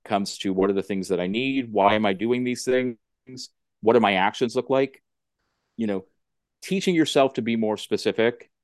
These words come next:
when it comes to communicating with yourself and with other people is a, an incredible starting place. And like you said, it doesn't start easy, especially if it's not something you've been doing.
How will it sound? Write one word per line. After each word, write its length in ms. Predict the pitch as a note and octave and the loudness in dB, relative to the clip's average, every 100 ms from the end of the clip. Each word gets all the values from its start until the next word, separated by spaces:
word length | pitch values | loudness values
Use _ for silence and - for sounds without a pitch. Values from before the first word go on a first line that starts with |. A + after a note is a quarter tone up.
| - | -4
when 140 | A2 | -4
it 80 | F#2+ | -2
comes 200 | G#2 G2+ | -4 -6
to 100 | - | -8
communicating 580 | - A2+ G#2+ G#2+ G2+ G2 | -6 -4 -2 0 0 2
with 140 | F#2+ | 0
yourself 380 | F#2 F#2+ F#2+ F#2 | 0 -2 0 0
and 80 | G2+ | -2
with 80 | F#2+ | 0
other 200 | F#2 F2+ | 0 -2
people 480 | G2 F#2 A#2 C#3+ _ _ _ _ _ - | -6 -2 -2 -2 _ _ _ _ _ -2
is 380 | A2+ G#2 - - G#2 | 0 0 -6 -6 0
a, 140 | G#2+ - | 0 0
an 100 | G#2 | -2
incredible 520 | F#2+ - C3 B2 G#2 | -4 -2 -2 0 0
starting 340 | - F#2 E2+ | 0 0 0
place. 460 | D#2+ - - - - - | -6 -12 -12 -16 -20 -6
And 140 | G#2+ G2+ | -2 0
like 160 | G2+ | 0
you 80 | B2 | -4
said, 400 | - C3 B2+ B2+ _ _ _ _ _ | 4 4 4 0 _ _ _ _ _
it 120 | A2 | -2
doesn't 280 | B2 A#2 C3+ | 2 0 0
start 460 | - C3+ B2+ C3 C3 | -4 2 4 2 -2
easy, 500 | A2+ A2+ B2 C#3 F#3 _ _ _ - | -4 -2 -2 -2 -4 _ _ _ -12
especially 320 | - A#2+ A2+ | -2 -2 0
if 80 | G#2+ | -4
it's 100 | G2+ | 0
not 180 | G2+ E2 | 0 0
something 220 | G#2+ G2+ | -2 -2
you've 180 | G2+ F#2 | -2 -2
been 160 | F#2+ | -4
doing. 420 | F2+ F#2+ G2+ A#2+ | 2 2 4 0